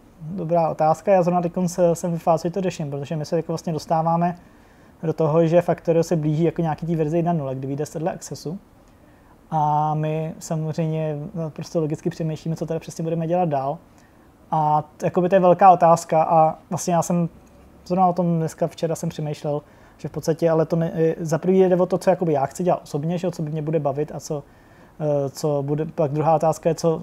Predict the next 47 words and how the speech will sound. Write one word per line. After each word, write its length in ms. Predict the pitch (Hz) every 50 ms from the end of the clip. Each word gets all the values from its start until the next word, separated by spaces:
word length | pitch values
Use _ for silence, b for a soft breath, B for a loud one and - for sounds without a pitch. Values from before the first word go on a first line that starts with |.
| - 185 170
co 140 | - - 170
dává 180 | 165 156 165 165
finanční 400 | - 175 165 165 - - 180 170
smysl. 500 | - 156 139 - - 156 151 165 180 170 B B B B B
Třetí, 540 | - - 151 - - 165 165 170 175 180 175 B B B B B - -
e, 40 | 170 151 151 147 147 147 147 147 151 147 147
co 440 | 143 - - 175 165 160 156 156 151 - _
bude, 460 | 208 185 160 151 151 160 165 165 151 156 - -
co 140 | - 175 165
baví 240 | 160 151 147 160
ty 120 | - - 170
lidi 280 | 156 151 147 165 170
u 80 | - 170
nás 200 | 170 165 165 165
v 40 | -
ofisu, 320 | 160 - 170 156 - 151 131
že 80 | 147
jo, 40 | 139
to 100 | - 147
vlastně 220 | 147 143 - 170
musím 240 | 156 151 - 170 156
jako 160 | 151 - 165
zjistit, 260 | 147 160 151 - - 131
že 100 | 139 135
my 80 | 139
tam 120 | - 147 143
máme 160 | 143 147 156
dvacet 320 | 156 156 - 180 156 -
lidí 300 | 151 143 139 151 165 170 B B B B B B
a 60 | -
některý 320 | 151 147 - - 165 156 151
z 20 |
nich 140 | 170 170 -
třeba 200 | - - 160 147
už 120 | 151 -
možná 260 | - 165 143 - 165 -
jsou 120 | - 165
unavený 260 | 143 139 143 156 160
z 60 | 147
Factory 320 | - - 156 - - 160 160
a 20 |
chtějí 200 | 151 - - 156
zkusit 240 | - - 151 - 165
něco 180 | 151 - - 165
jinýho, 380 | 156 156 156 151 151 160 160
některý 320 | 160 156 - - 160 165 156
naopak 400 | 151 151 147 - 190 - -